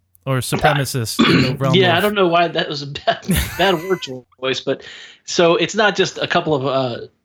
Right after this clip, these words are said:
Speaker 2: s-, a couple of goofy white dudes doing it. Apparently, there was more to it than just that. But of
Speaker 1: Hey,
Speaker 2: course,
Speaker 1: yeah, I'm all about it. Just get rid of Dan and Dave,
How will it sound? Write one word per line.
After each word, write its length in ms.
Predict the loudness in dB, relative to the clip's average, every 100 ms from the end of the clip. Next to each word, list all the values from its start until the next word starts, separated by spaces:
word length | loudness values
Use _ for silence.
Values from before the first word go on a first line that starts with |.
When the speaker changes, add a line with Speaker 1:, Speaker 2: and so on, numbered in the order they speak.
| -12
Speaker 2:
s-, 200 | -10 -4
a 60 | -2
couple 260 | 0 0
of 160 | 0 2
goofy 280 | 2 4 2
white 260 | 2 2
dudes 220 | 0 0
doing 300 | 0 0 0
it. 120 | 0 -2
Apparently, 400 | -2 2 4 4
there 120 | 4
was 160 | 2 2
more 240 | 4 2
to 200 | 2 2
it 160 | 2 2
than 160 | 0
just 260 | 2 0 2
that. 260 | 2 2 0
But 140 | 0
of 80 | 2
Speaker 1:
Hey, 60 |
Speaker 2:
course, 380 | 2 2 2 -4 -2
Speaker 1:
yeah, 220 | 0 2
I'm 160 | 2 2
all 160 | 2
about 300 | 2 2 2
it. 60 | 0
Just 220 | -2 -2
get 120 | -2
rid 100 | 0
of 80 | 0
Dan 180 | 0 0
and 80 | 0
Dave, 340 | 0 -2 -4